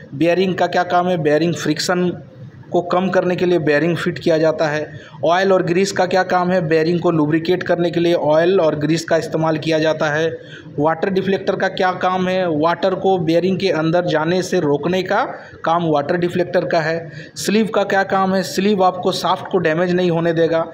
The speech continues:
क्योंकि sleeve से ज़्यादा cost shaft का होता है।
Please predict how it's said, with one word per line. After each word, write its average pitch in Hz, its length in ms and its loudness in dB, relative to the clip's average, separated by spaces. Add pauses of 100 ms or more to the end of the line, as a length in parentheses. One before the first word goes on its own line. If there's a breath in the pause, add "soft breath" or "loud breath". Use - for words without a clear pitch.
(220 loud breath)
क्योंकि 170 220 -2
sleeve 190 400 0
से 196 180 0
ज़्यादा 165 320 2
cost 180 360 0
shaft 151 340 -2
का 147 120 -2
होता 123 300 -2
है। 120 180 -6